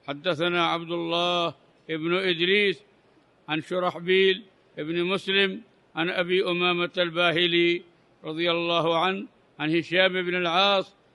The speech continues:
الأموي رضي الله عنه قال: بعثت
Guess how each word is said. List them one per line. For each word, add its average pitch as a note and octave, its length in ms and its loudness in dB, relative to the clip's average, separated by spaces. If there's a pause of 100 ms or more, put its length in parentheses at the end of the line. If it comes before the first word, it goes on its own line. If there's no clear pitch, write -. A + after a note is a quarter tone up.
(140)
الأموي G3 720 2 (360)
رضي E3+ 300 -2
الله E3 500 -2
عنه D#3 200 -8 (3250)
قال: E3+ 360 2
بعثت F#3+ 520 0